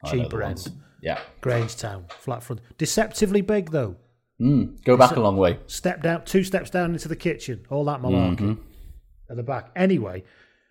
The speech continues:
Speaker 2: he had wa-, across one wall, floor to ceiling Louvre doors,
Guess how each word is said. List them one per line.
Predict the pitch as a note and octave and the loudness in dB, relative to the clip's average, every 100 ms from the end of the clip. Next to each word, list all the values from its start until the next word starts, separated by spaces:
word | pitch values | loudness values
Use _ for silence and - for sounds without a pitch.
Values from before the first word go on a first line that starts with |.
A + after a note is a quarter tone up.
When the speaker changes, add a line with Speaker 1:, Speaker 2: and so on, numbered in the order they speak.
| _ _ _ _ - | _ _ _ _ 4
Speaker 2:
he | E3 | 6
had | G3+ E3 C3 B2+ | 8 4 -2 -4
wa-, | E3 G3+ | -4 -4
across | - F#3 F3 | -2 -2 0
one | D3+ F3+ E3+ | 2 2 4
wall, | D#3+ F3 A#2 G#2 A#2 - _ - | 2 2 2 -4 -8 -12 _ -6
floor | - E3+ F3 | 2 4 4
to | E3 | 0
ceiling | - F3+ E3+ C3+ | -2 2 4 4
Louvre | B2+ C#3 C#3+ C3 B2+ | 2 2 2 0 0
doors, | C#3 A#2 F#2 G#2+ - | 0 0 -4 -10 -12